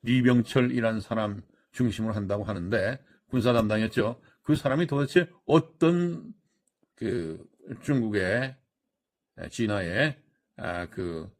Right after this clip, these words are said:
전가를 받고 내적인 변고를 일으켰는지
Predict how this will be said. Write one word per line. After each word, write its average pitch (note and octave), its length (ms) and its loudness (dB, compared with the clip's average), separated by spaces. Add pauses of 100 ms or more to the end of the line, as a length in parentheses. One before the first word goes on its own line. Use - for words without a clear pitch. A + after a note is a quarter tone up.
(840)
전가를 G2 400 -2
받고 D3 800 0 (460)
내적인 F#2 800 -4
변고를 F#2 400 -6
일으켰는지 A#2 580 -4